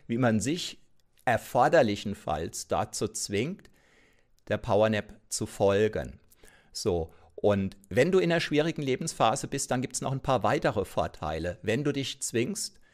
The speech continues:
der Powernap inhaltlich zu folgen. Denn ein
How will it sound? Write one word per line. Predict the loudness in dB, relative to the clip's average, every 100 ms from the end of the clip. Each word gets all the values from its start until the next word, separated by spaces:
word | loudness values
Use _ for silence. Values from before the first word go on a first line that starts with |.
| _ _
der | -2
Powernap | 2 6 6 6 0 -2
inhaltlich | -2 0 2 0 -2 -8 -6
zu | -4 -4
folgen. | 4 6 6 4 2 0 -6 -18 _ _
Denn | 2 2 0 -2 -6
ein | 0 2 2 -2 -8